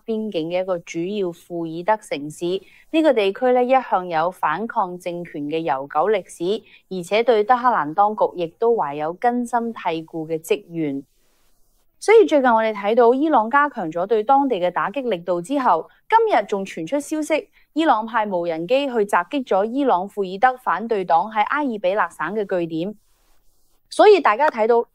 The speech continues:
伊朗而家面臨嘅狀況係內患已經有三層，正規軍嘅叛變、人民嘅反抗，仲有就係庫爾德族嘅呢種反攻。所以我哋而家就要靜靜等待，睇邊一股勢力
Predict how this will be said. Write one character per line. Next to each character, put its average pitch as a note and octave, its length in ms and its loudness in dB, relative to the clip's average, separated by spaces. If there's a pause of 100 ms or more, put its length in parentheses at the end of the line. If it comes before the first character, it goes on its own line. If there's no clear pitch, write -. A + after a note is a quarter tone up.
伊 F4+ 180 6
朗 B3 180 6
而 G3 120 -6
家 A3+ 160 2
面 A3 160 -4
臨 D3+ 140 -6
嘅 E3+ 100 -2
狀 D#3+ 200 -2
況 F3+ 160 -4
係 F3 140 -4
內 D#3+ 240 2
患 D#3+ 220 0
已 F3 80 -10
經 A#3 80 -6
有 F#3 180 0
三 A3+ 320 -2
層， - 240 -8 (100)
正 B3+ 240 4
規 C#4+ 220 2
軍 C#4+ 160 0
嘅 A#3+ 140 0
叛 E3+ 280 -6
變、 E3 300 -6
人 F3 180 -2
民 D#3+ 100 -4
嘅 D3+ 200 -6
反 E3 260 -4
抗， F3 240 0 (220)
仲 G3+ 160 0
有 G3+ 140 4
就 G#3 100 -2
係 F3 140 0
庫 A3 280 -4
爾 G3 120 -8
德 A#3+ 180 2
族 E3 160 -2
嘅 F3 120 -4
呢 G3 140 -6
種 F#3 160 -6
反 D#3 240 -4
攻。 F#3+ 240 -2 (300)
所 F4+ 160 0
以 G4+ 100 0
我 D#4 120 2
哋 C4 120 -2
而 F#3 60 -8
家 B3+ 100 4
就 C4 120 0
要 G#3+ 100 -2
靜 F#3 260 -4
靜 G#3 240 -2
等 F3+ 300 -2
待， G3 100 2 (400)
睇 C4+ 220 0
邊 F4+ 260 0
一 F4 80 2
股 G#3+ 140 -4
勢 F#3 240 0
力 E3 180 0